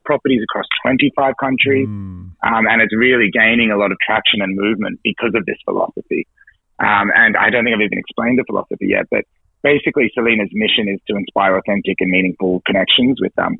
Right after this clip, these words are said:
Speaker 1: people, places, uh, and cultures all around the world. Um, and, and the product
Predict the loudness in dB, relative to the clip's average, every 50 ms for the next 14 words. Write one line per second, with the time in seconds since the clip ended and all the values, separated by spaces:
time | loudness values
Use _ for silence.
0 | -2 0 2 2 2 2 2 2 2 0 0 0 2 2 2 0 0 -2 0 0
1 | 0 0 0 0 0 2 2 0 0 0 0 0 0 0 -2 -2 0 0 2 2
2 | 2 2 2 2 2 2 2 2 4 2 2 2 0 -4 _ _ _ _ _ _
3 | _ _ _ _ _ -2 0 2 2 4 4 2 2 2 0 -2 -2 -2 0 0
4 | 2 2 2 2 0 0 0 0 0 -2 -4 -8 _ _ _ -8 -8 -8 -8 _
5 | -4 -2 0 2 2 2 2 2 -2